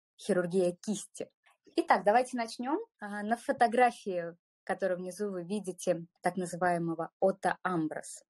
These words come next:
Предыстория к этой фотографии. Где-то в пятьдесят первом году открылась фармацевтическая компания под названием Хеми Груненталь, где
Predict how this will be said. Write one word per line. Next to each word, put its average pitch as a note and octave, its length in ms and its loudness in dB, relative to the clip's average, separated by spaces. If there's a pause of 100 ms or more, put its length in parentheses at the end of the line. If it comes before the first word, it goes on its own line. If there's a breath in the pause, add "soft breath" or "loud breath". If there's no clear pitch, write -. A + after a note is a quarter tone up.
(200)
Предыстория G3+ 680 4
к - 80 -2
этой E3 180 -2
фотографии. F3 840 0 (520)
Где-то G#3+ 280 0
в - 40 -16
пятьдесят G#3+ 380 2
первом G#3+ 260 4
году A#3+ 460 4
открылась G#3+ 480 0
фармацевтическая G3+ 880 -2
компания F#3+ 680 2
под - 140 -8
названием F3 760 -2 (560 soft breath)
Хеми G3 340 0
Груненталь, F3 760 0 (260)
где F#3 540 4